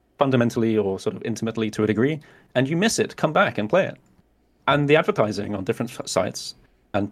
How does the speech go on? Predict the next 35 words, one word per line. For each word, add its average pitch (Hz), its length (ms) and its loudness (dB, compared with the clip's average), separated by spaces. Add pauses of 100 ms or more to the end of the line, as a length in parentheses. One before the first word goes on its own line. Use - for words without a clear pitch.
(140)
by 123 80 6
the 113 80 6
way, 101 80 2
Sween 123 240 2
is 107 100 0
doing 107 220 4
an 98 60 -2
insane 107 480 0
job 110 180 2
with 110 80 0
advertising, 123 460 -2
and 104 60 -6
it's 110 120 -10
really 101 240 -2
good, 139 400 4 (600)
but 123 120 2
the 135 80 8
advertising 143 480 4
itself 110 480 -2 (840)
is 131 120 0
highly 135 260 2
targeted, 113 400 -2
and 104 100 -6
it 104 60 -4
doesn't 131 260 -2
really 131 140 2
focus 127 320 -2
on 120 100 0
getting 113 280 2
new 131 160 4
players 120 280 0
into 107 140 -4
the 107 100 -8
game. 104 240 -4 (840)
And 120 400 2